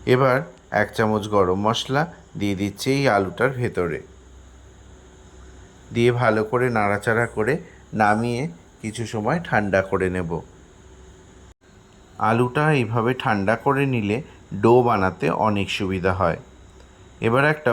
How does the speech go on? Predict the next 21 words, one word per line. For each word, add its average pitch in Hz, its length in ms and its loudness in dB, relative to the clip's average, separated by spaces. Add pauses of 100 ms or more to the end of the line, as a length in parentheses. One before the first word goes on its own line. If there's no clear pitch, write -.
বড় 110 280 4
প্লেট 113 400 -4
নিয়েছি, 90 440 -6 (760)
এর 113 200 2
মধ্যে 131 400 0 (460)
দিয়ে 101 200 0
দিয়েছি 101 420 -2
বেসন। 95 460 0 (1080)
বেসন 104 460 0
ছড়িয়ে 131 460 0 (360)
এর 110 200 2
ওপর 127 280 0
ডোগুলো 110 480 2
রেখে 117 320 0
দিলে 113 300 -2 (460)
ডোগুলো 113 500 4
ভাঙবে 101 480 -2
না। 85 160 -2 (1400)
তো - 120 -10
এই 117 160 4
দেখো, 98 380 0